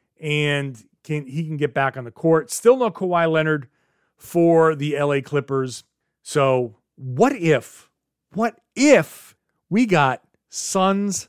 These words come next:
Hawks in the N B A Finals? Suns Hawks is a possibility in the N B A Finals.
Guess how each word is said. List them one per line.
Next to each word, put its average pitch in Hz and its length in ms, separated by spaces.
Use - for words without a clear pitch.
Hawks - 720
in 147 160
the 135 140
N 131 120
B 127 120
A 127 80
Finals? 117 440
Suns 233 500
Hawks 202 640
is 180 120
a 185 60
possibility 202 800
in 170 80
the 185 80
N 202 100
B 196 120
A 185 80
Finals. 175 520